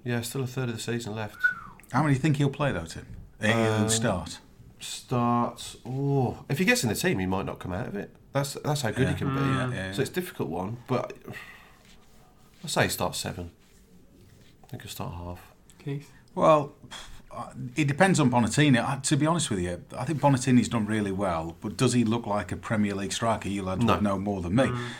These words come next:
Speaker 2: And whereas Afobe has got Premier League quality, I think, and if you were going up, somebody asks, and I might be,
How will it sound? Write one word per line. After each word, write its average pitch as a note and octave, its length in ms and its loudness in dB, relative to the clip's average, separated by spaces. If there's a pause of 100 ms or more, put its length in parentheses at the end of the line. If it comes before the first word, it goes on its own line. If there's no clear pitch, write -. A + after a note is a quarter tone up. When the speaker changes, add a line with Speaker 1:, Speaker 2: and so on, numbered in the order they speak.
(160)
Speaker 2:
And B2 240 6
whereas C3 280 8
Afobe A2+ 520 4
has F#2+ 160 -2
got G2 300 -2
Premier A2 320 2
League F#2+ 320 -4 (200)
quality, A#2 460 2
I E2+ 80 -6
think, F2+ 480 -10
and G#2 400 2 (400)
if C3+ 180 2
you D#3+ 80 8
were D3 80 8
going A#2+ 280 6
up, G#2 160 2
somebody G2+ 540 0 (340)
asks, - 300 -6
and F#2+ 80 -4
I - 20 -4
might F#2 180 -2
be, F#2 160 -4